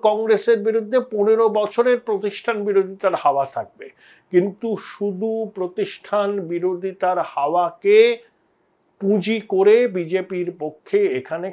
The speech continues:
কামাল করা সম্ভব নয়, কারণ প্রতিষ্ঠান বিরোধী ভোট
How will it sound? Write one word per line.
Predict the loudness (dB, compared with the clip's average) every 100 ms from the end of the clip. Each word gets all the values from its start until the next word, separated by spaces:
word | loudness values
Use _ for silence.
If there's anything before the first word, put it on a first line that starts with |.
| -4
কামাল | -2 2 2 2 -2
করা | -4 -4 -2 -4
সম্ভব | -6 -8 -10 -4 -2 -2
নয়, | -2 4 6 6 4 -2 -8 _ _ -20 _
কারণ | 2 4 4
প্রতিষ্ঠান | 0 -6 -6 -4 -6 -6 -8 -4 -2 -2
বিরোধী | -2 2 2 2 -6
ভোট | -4 0 4 6 6 2 _ -20